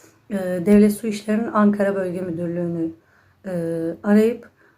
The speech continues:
oradan rezervasyon yaptırıp kiralayabiliyormuşsunuz. Fakat rezervasyon önceliği Devlet Su İşleri personellerine ait arkadaşlar. Ee, yüzde doksanında personel kalıyor. Eğer olur personel o tarihte gitmezse falan,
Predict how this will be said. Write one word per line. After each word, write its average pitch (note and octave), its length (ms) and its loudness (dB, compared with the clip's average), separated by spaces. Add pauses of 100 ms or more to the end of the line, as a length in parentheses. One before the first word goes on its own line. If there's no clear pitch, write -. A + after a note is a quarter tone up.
(140)
oradan G3+ 420 0
rezervasyon F3+ 800 -4
yaptırıp E3+ 480 -10
kiralayabiliyormuşsunuz. G#3+ 1300 0
Fakat G#3 360 -4
rezervasyon F#3 640 -6
önceliği A3+ 540 0
Devlet F#3+ 280 -2
Su - 160 -12
İşleri - 340 -10
personellerine F3 760 -6
ait E3+ 280 -6
arkadaşlar. F3 680 -8 (680)
Ee, F#3 340 -4 (120)
yüzde G3+ 300 2
doksanında G3 480 -2
personel F#3 560 -6
kalıyor. A3 460 0 (440)
Eğer G#3 280 4
olur G3 600 -6
personel G3 540 -6
o F#3 140 -6
tarihte F#3 460 -8
gitmezse F#3+ 600 -6
falan, A3 440 -2